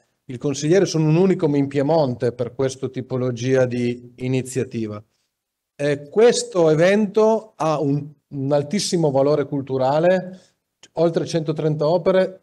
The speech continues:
<clears throat> ventidue paesi esteri invitati. Queste relazioni dal Marocco, dalla... Dal, dall'estero, dal, da, da Matera, quello che viene fatto è un'enorme azione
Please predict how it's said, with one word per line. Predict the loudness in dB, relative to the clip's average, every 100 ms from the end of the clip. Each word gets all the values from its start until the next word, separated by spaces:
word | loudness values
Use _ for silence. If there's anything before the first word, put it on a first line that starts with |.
| -10
<clears throat> | -4
ventidue | -2 -2 0 2 2
paesi | 2 2 2 0 -2 -4 -8 _ _ _ _ _ _ _ -2
esteri | -2 0 0 2
invitati. | 0 -2 0 2 0 0 0 -2 -12 _ _
Queste | -2 -2 2
relazioni | 2 4 2 -2 0 2 2 0
dal | 0 0
Marocco, | 0 0 2 0 0 -2
dalla... | 0 0 2 0 -4 -16 _ _ _ _ _ _
Dal, | -2 2 4 2
dall'estero, | 2 0 2 2 0 -4
dal, | -2 0 -2
da, | -2 -4
da | -6 -16 -6 -4
Matera, | -2 -2 0 2 4 2 0 -4 -14 -4
quello | -2
che | 0 0
viene | 0 0
fatto | 0 -2 2 2
è | 4 2 0 -4
un'enorme | -4 0 2 2 2 2 2 2
azione | 0 -2 -2 0 0 -2 -6